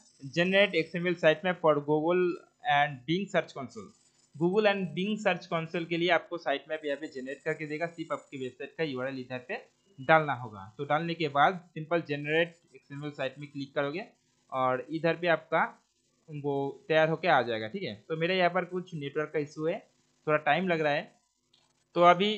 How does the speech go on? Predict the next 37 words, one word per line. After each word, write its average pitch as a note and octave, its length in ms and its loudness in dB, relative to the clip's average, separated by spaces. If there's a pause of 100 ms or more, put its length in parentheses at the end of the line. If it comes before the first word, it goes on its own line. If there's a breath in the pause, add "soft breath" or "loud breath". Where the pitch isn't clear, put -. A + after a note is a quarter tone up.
generate F3+ 320 4
option F#3 280 4
में G3 140 2
click F3+ 280 0
करने F#3 260 6
के F3 120 4
बाद F3+ 200 8
यहाँ E3 200 8
पे F3 140 2
आपके D#3 260 4
सामने E3+ 320 0
आपका D#3 300 6
चला D3+ 340 4
आएगा, D#3 280 6
ठीक G3 220 -4
है, B2+ 160 2
Site D3 320 -6
map C#3+ 160 -8
generate D3 240 -10
होके, D#3+ 160 -2
तो F3 120 0
आपको C#3+ 240 2
इसको D3 260 -6
copy C3 240 0
कर B2+ 140 -2
लेना C3 220 -4
है। F#2+ 160 -12 (440)
तो D#3 60 -2
मैंने D3+ 200 0
इसको D#3+ 220 -2
copy D#3 300 2
कर D3+ 200 4
लिया D3+ 240 6
हूँ E3+ 200 2
और C3+ 400 2
यहाँ C#3 160 4
पर D#3 220 6